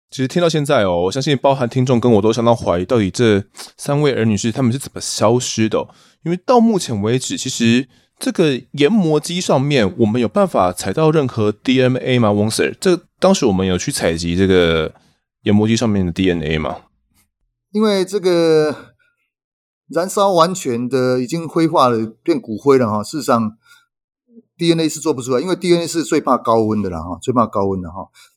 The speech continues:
Speaker 2: 再加上说这个，就算没有焚烧完成的这些碎骨头，经过研磨之后，事实上确实做不出D N A啦。我们也是很认真的哈，在研磨机里面有几块小碎骨哈，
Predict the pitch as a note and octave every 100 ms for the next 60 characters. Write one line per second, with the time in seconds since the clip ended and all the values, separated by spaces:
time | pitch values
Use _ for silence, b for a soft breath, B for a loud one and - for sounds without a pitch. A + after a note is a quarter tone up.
0 | _ F#3 - F3+ E3+ - E3+ D3+ - D#3
1 | D3+ D3+ C#3+ C3+ C3 C#3+ F#3 - _ _
2 | _ G3 E3+ F#3 D#3+ E3+ D3+ C3 C#3+ D#3+
3 | C#3+ C3+ C#3 A2+ A2 C3 C3 C3+ D#3+ B2+
4 | F#2+ F#2 F#2 F2 _ _ - D3+ D3+ D#3
5 | C#3 B2 C3 C#3+ A2+ G#2 B2 A#2+ A#2+ G#2+
6 | - C#3+ A#2 G#2+ - - - D3+ A2+ -
7 | F#2+ G2 G#2 _ _ _ _ _ _ -
8 | D#3 B2+ C3 A#2+ A#2+ A2 G#2 G2+ F#2 E2+
9 | A#2+ C#3 B2+ A#2+ C#3 A2+ A#2+ C#3 A#2 B2
10 | A#2 G2 F#2 - - B B B _ -
11 | D3 C3+ D3 C3+ B2+ C#3 C#3 A2+ A#2 B2+
12 | A2 G2+ F#2+ G2 - _ - _ - -
13 | - A2+ D#3 B2 G#2 - B2 - G2+ F#2
14 | G2+